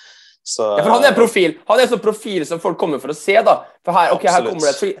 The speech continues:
Speaker 2: frispark fra femogtjue inn. Ja, nå skal Ulland og Ulland, Ulland. Altså, det er jo, eh, sånn spiller som er artig å se på. Det er jo poengspiller, dette her. Så det er jo veldig synd for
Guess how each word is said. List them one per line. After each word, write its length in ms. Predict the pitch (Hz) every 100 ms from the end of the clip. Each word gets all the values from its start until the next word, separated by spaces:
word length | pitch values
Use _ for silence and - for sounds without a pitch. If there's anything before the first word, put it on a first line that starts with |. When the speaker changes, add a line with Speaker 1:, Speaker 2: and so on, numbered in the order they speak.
| -
Speaker 2:
frispark 420 | 202 156 - 131
fra 140 | 151
femogtjue 460 | 147 160 143 147 139
inn. 80 | 165
Ja, 140 | 165
nå 120 | 165 151
skal 160 | 156 160
Ulland 220 | 151 139
og 100 | 143
Ulland, 260 | 156 139 147
Ulland. 300 | 147 135 135 _ _ -
Altså, 160 | 135
det 100 | 170
er 60 | 185
jo, 160 | 151 135
eh, 360 | 139 139 135
sånn 180 | 143 180
spiller 300 | - 175 160
som 180 | 131 143
er 80 | 151
artig 240 | 156 -
å 60 | 117
se 100 | 151
på. 240 | 123 117 113
Det 60 | 143
er 80 | 117
jo 80 |
poengspiller, 580 | - 165 127 - - 107 104
dette 80 | 110
her. 140 | 143 165 _ _ _ _ _
Så 80 | 143
det 60 |
er 60 | 156
jo 120 | 135
veldig 300 | 139 165 123
synd 360 | 123 170 135 120 113
for 140 | 127